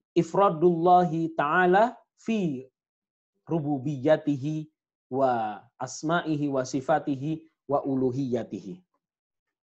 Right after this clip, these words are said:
Nah, eh, tauhid ini perlu kita ketahui, tauhid atau mengesahkan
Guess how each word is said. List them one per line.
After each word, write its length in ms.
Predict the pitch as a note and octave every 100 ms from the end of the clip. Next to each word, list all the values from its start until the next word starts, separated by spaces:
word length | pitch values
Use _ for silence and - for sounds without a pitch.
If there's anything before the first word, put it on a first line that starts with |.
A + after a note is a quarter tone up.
| _ _ _ _ _ _ _ _ _ _ _
Nah, 160 | F#3 F3 - - _ _ _ _ _ _ -
eh, 480 | G3+ G#3+ G#3+ A3 G3+ D#3 D#3 D#3+
tauhid 460 | B3+ - E3+ E3 - _ -
ini 160 | E3+
perlu 240 | F#3+ F#3 F3
kita 240 | E3+ D#3+
ketahui, 560 | D#3+ D#3+ D3+ A#2+ A#2 E3 - _
tauhid 560 | F3+ F3 F3+ F#3 A3+ -
atau 240 | F3 F3
mengesahkan 720 | F#3+ F#3 F#3+ F#3 F#3 F3+ F3